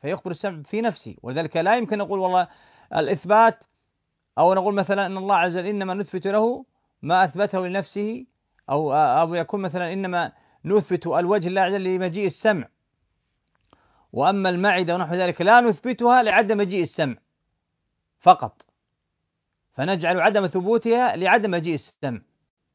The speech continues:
مع أنها نقص. نقول: "لا، بل ننفيها"، ولا نقول عدم ثبوتها لعدم مجيء السمع، بل نقول هي منفية عن الله عز وجل، وإن لم يأتي السمع بنفيها ولا إثباتها. لماذا؟ لأنها نقص. قال: "فيقال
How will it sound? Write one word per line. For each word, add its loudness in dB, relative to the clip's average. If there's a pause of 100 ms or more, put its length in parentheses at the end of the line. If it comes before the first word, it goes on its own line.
(120)
مع 4
أنها 2
نقص. -2
نقول: -4
"لا، -2 (600)
بل 4
ننفيها"، 0 (800)
ولا 4
نقول 2
عدم 2
ثبوتها -2
لعدم -4
مجيء -6
السمع، -8 (800)
بل -2
نقول -2
هي 0
منفية -2
عن -2
الله -4
عز -2
وجل، -8
وإن 0
لم -2
يأتي -6
السمع -6
بنفيها -6
ولا -2
إثباتها. -6 (120)
لماذا؟ -4
لأنها -8
نقص. -10 (1200)
قال: 8
"فيقال 4